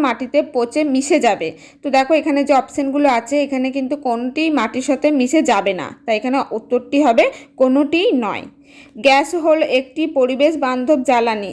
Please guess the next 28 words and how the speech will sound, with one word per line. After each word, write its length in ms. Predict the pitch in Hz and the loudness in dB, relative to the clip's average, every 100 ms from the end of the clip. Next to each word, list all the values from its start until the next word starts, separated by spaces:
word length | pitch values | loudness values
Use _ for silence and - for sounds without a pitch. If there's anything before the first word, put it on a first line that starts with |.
| 214 254 | -6 -2
যার 200 | 240 262 254 | 0 0 -2
মধ্যে 260 | 247 277 330 | -2 0 2
রয়েছে, 360 | 247 240 240 180 123 _ _ - | 4 4 0 -10 -10 _ _ -6
তো 60 | 269 | 0
দেখো 180 | 277 320 285 | 2 2 2
গ্যাস 160 | 269 311 320 | 0 2 2
হোলের 220 | 294 294 | 4 2
মধ্যে 180 | 285 302 294 | 0 -2 -2
কি 80 | 285 | -2
কি 80 | 285 311 | -2 0
ধরনের 360 | 277 262 285 285 - - - 233 | 0 2 0 -2 -8 -20 -6 0
জিনিস 240 | 269 294 302 | 4 2 4
রয়েছে, 300 | 269 277 311 415 494 | 4 4 2 -4 -2
তো 60 | 277 240 | -2 -2
এখানে 240 | 277 262 269 | -2 -4 -2
চারটি 260 | 233 240 269 | -4 0 -2
অপশনের 360 | 262 294 269 269 | 0 -2 -2 -2
মধ্যে 240 | 254 233 359 - - - - | -2 0 0 0 -14 -6 2
সঠিক 340 | 254 262 311 320 - - - 185 | 2 2 -2 -2 -6 -18 -4 0
উত্তর 220 | 285 - 311 302 | 0 0 2 2
হচ্ছে 280 | - 269 320 494 - - | 0 0 0 0 -12 -2
পেট্রোল 460 | 277 277 - 302 349 - 247 | 4 4 2 -2 -2 0 4
ও 20 | 330 359 - 302 | 4 2 -4 -4
ইথাইল। 420 | 311 320 220 123 - _ _ _ 277 | -2 -2 0 -2 -14 _ _ _ -4
তার 100 | 294 | 0
পরের 200 | 294 277 294 | 2 2 2
প্রশ্ন 200 | 320 330 294 262 | -2 -2 -2 0
দেখো, 260 | 254 269 | 0 0